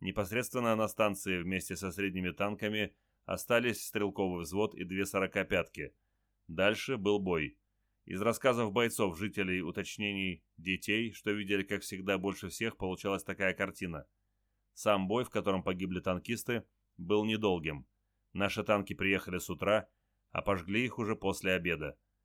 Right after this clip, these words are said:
Наших танков было три больших и семь маленьких. Я модели всех танков и самолётов знаю, их в журнале печатали. Подъехали они к рощице утром, очень спешили, начав сразу выбирать себе позиции.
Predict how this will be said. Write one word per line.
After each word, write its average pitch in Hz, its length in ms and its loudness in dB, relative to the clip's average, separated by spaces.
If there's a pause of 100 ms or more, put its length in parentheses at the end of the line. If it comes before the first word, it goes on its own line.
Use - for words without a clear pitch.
(240)
Наших 98 320 -2
танков 117 400 2
было 101 180 6
три 101 160 -2
больших 92 480 -2
и 98 200 0
семь 98 260 0
маленьких. 82 640 -2 (680)
Я 98 220 6
модели 107 360 4
всех 95 220 -6
танков 113 360 0
и 95 60 -6
самолётов 90 500 -2
знаю, 76 360 -6 (200)
их 95 140 -2
в 90 40 -12
журнале 104 380 2
печатали. 78 600 -8 (800)
Подъехали 117 480 2
они 113 140 2
к - 60 -8
рощице 117 400 0
утром, 95 500 -2 (240)
очень 113 300 0
спешили, 117 480 -2
начав 95 340 2
сразу 101 300 2
выбирать 101 320 4
себе 98 180 -4
позиции. 92 680 -2